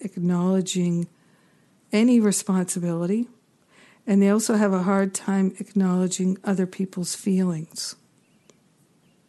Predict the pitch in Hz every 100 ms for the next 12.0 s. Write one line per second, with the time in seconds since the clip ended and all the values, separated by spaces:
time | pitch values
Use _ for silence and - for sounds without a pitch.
0 | _ _ _ - _ _ _ _ 226 214
1 | 208 214 226 214 220 226 220 226 214 214
2 | 214 311 214 208 202 - 202 190 190 180
3 | _ - 196 214 - 190 165 - _ _
4 | _ _ _ _ _ _ _ _ _ _
5 | _ _ _ _ _ _ _ _ _ _
6 | _ _ - 208 208 202 196 185 - 190
7 | - 202 196 - 190 180 170 165 214 240
8 | 247 233 202 180 170 165 175 175 175 170
9 | 170 165 160 - 175 170 180 - - -
10 | - _ _ 202 190 - 220 190 - 226
11 | 214 190 - - 214 208 185 165 170